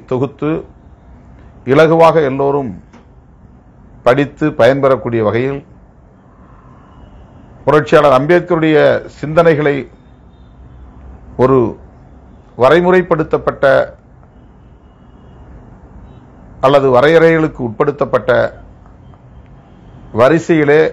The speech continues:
காண்பதும் கற்பதும் அவசியமானது. அப்போதுதான் அம்பேத்கரின் முழு பரிமாணங்களை நம்மால் புரிந்து கொள்ள முடியும். அதற்காகத்தான் இதற்கு அம்பேத்கரியம் என்னும் பெயரையும் நாம் சூட்டியிருக்கிறோம்.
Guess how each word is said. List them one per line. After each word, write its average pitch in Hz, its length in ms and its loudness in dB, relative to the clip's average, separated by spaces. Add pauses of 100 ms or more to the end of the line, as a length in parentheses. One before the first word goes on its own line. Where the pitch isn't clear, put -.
(1160)
காண்பதும் 135 500 0 (200)
கற்பதும் 117 460 -2 (300)
அவசியமானது. 117 680 -2 (1300)
அப்போதுதான் 143 500 2
அம்பேத்கரின் 127 560 -4
முழு 139 180 -4 (140)
பரிமாணங்களை 135 640 0
நம்மால் 107 340 -2
புரிந்து 110 260 -6
கொள்ள 95 200 -6
முடியும். 90 300 -12 (3250)
அதற்காகத்தான் 147 680 0
இதற்கு 123 300 -4
அம்பேத்கரியம் 156 720 -4 (140)
என்னும் 127 260 -6 (480)
பெயரையும் 135 420 0
நாம் 107 200 -6
சூட்டியிருக்கிறோம். 107 640 -12